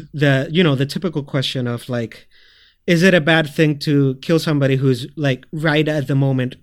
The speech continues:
just about to kill somebody else? Like, is killing a self-defense bad,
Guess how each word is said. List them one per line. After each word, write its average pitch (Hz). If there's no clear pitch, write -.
just 160
about 131
to 123
kill 156
somebody 135
else? 131
Like, 131
is 156
killing 190
a 147
self-defense 147
bad, 95